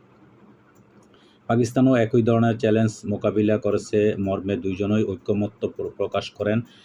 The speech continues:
বিগত পনেরো বছরে দুই দেশের বিপাক্ষি-, দ্বিপাক্ষিক সম্পর্কে যে, আহ, শু-, শুষ্কতা পরিলক্ষিত হয়েছে তার উত্তরণ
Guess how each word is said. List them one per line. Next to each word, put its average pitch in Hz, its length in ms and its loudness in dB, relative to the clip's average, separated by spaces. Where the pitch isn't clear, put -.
বিগত 107 460 2
পনেরো 110 260 2
বছরে 107 420 0
দুই 107 280 -2
দেশের 104 360 0
বিপাক্ষি-, 107 960 -2
দ্বিপাক্ষিক 113 640 -4
সম্পর্কে 104 560 -4
যে, 101 240 0
আহ, 95 160 -2
শু-, - 260 -6
শুষ্কতা 117 880 -2
পরিলক্ষিত 113 580 0
হয়েছে 104 460 -2
তার 101 260 -2
উত্তরণ 110 540 -2